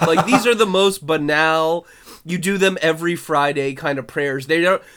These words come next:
they don't have a ton of gravity to them. It's literally just, "Thank you, God, for the wine. Thank you, God, for the bread" kind of thing.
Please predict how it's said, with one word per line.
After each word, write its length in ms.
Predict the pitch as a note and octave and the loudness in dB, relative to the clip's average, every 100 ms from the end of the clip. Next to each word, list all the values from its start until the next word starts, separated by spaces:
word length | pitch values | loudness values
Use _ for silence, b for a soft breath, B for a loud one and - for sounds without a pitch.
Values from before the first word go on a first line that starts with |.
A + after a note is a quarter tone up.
| B | B
they 140 | E3 F3 | 0 2
don't 180 | G#3 - | 2 0
have 200 | G#3 F#3 | -2 -2
a 60 | |
ton 240 | F3 F#3 E3+ | -4 -2 -2
of 140 | D3+ | -4
gravity 500 | C3+ C3+ C#3 C3 B2 | -4 0 0 0 -8
to 160 | B2+ C#3+ | -6 -6
them. 220 | B2 B2+ | -4 -4
It's 180 | C3 - | -6 -6
literally 340 | E3 F3 F3 | -6 -4 -4
just, 260 | C#3+ C#3+ - | -4 -8 -6
"Thank 240 | D#3 E3+ | -4 -4
you, 100 | F#3+ | -6
God, 320 | E3 C#3+ C#3+ C#3 | -2 0 0 -2
for 100 | E3+ | -6
the 100 | D#3+ | -6
wine. 480 | C#3 C3+ C3 B2+ C3 | -4 -4 -2 -4 -6
Thank 260 | C#3 C3+ | -6 -6
you, 80 | D3+ | -8
God, 320 | C3+ C3+ C3 | -4 -4 -4
for 80 | C3 | -8
the 80 | C#3 | -12
bread" 400 | B2+ C3+ B2 B2 | -8 -4 -4 -6
kind 220 | - B2 B2 | -10 -10 -8
of 100 | - | -8
thing. 320 | B2 A#2+ | -8 -8